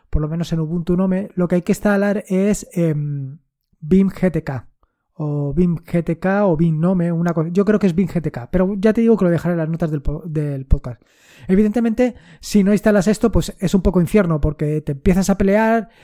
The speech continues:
ya es complicado esto de las comillas más, y al final, pues, en fin,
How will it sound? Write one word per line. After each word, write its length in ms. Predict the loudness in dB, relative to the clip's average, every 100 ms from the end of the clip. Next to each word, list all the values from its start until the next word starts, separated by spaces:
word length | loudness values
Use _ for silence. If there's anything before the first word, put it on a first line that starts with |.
| -6
ya 160 | 2 4
es 100 | 4
complicado 500 | 2 2 0 2 2
esto 180 | 2 2
de 80 | 2
las 160 | 0
comillas 440 | 0 2 2 2 2
más, 300 | 0 0 -6 _ _ _
y 180 | 0 2
al 140 | 2
final, 520 | 0 0 2 2 2 2
pues, 540 | 2 2 0 -4 -6
en 140 | -6
fin, 380 | 0 0 0 -8